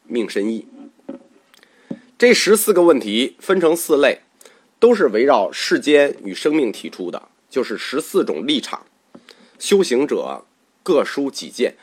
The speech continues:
可以说到现在为止，大家讨论这类的问题仍然乐此不疲。不光是当时，当时就沉迷于其中，现在很多修佛者仍然沉迷于其中。佛陀作为无上正等正觉者，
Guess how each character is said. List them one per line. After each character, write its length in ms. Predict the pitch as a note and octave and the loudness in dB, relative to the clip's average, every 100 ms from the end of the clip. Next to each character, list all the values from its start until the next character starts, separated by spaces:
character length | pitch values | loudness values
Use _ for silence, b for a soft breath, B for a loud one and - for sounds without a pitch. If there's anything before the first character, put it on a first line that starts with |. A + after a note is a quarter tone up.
| b | b
可 140 | - F#3+ | 0 2
以 120 | C3+ | 2
说 320 | - D3+ D3 b b | -2 -2 -2 b b
到 140 | G3 | 0
现 240 | G3+ C4+ A3+ | 2 2 2
在 160 | C#3+ F#2+ | 0 0
为 120 | G2+ | -4
止， 220 | - B1 - | -6 -12 -6
大 140 | - | -6
家 160 | D3+ E3+ | -4 -6
讨 380 | - - A2 G2 | -6 -4 0 4
论 240 | E3 E3+ | 4 4
这 160 | F#3+ C#3 | 4 4
类 160 | C3 | 4
的 100 | A#2+ | 2
问 160 | B2 A#2+ | 0 -2
题 240 | - G2 G#2 | -4 -8 -2
仍 220 | C3 A#3 | 0 2
然 180 | C3+ A#2+ | 2 2
乐 120 | A#2+ | 0
此 140 | - F#2+ | -2 -8
不 160 | F#2 | -12
疲。 260 | D#2+ E2 G2 | -12 -14 -10
不 100 | - | -4
光 220 | D3+ F3 E3+ | 2 2 2
是 120 | A#2 | 0
当 200 | C3+ D#3+ | 0 -2
时， 300 | F#2+ G2+ - B B B B | -2 -4 -4 B B B B
当 220 | F3+ G#3 | 2 2
时 200 | - E3+ | 0 0
就 180 | D3 A2+ | 2 0
沉 200 | - D3+ | -2 -2
迷 180 | D#3 C3+ | 0 0
于 120 | B2+ | -2
其 200 | - A2 | -6 -4
中， 220 | A#2 A#2 B B B | -4 -4 B B B
现 280 | - E3 | -2 -2
在 280 | D3+ F3+ G#2 | 0 -2 -2
很 240 | - E2+ - | -6 -8 -6
多 160 | G#2+ | -6
修 180 | G#2+ A#2+ | -6 -8
佛 200 | G#2+ F#2 | -6 -6
者 140 | G2 - | -6 -4
仍 200 | C#3+ F3 | -2 0
然 180 | G2 | -2
沉 160 | F#2+ F2+ | -4 -10
迷 140 | E2+ | -10
于 100 | D#2 | -10
其 200 | C#2+ - | -14 -16
中。 160 | D#2+ D#2+ _ _ b b b b b b b b b b b | -12 -12 _ _ b b b b b b b b b b b
佛 260 | - D#3 A3 | -2 4 4
陀 420 | A#2+ A2 B2+ F#2 | 4 4 4 2
作 220 | - D3+ | 2 2
为 220 | A#2 B2+ | 4 2
无 320 | A#2+ G#2 A2 E3 | -2 -8 -8 -4
上 280 | F3 A#2 | 0 0
正 160 | A#2+ A2 | 0 -4
等 180 | E2+ D#2+ | -4 -8
正 200 | A#2 E2 | -8 -8
觉 220 | C#2+ C#2+ | -8 -8
者， 200 | D2 - | -8 -12